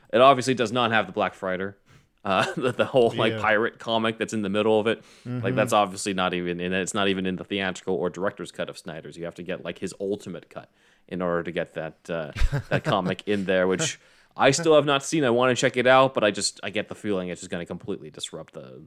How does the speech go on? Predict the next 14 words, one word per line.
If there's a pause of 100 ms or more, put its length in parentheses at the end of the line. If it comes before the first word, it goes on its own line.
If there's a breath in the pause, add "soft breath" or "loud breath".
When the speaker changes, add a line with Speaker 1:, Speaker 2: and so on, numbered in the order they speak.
Speaker 1:
the
movie
v-,
viewing
experience.
I (200)
might
stick
to
the
director's
cut, (180)
but, (580 soft breath)
um,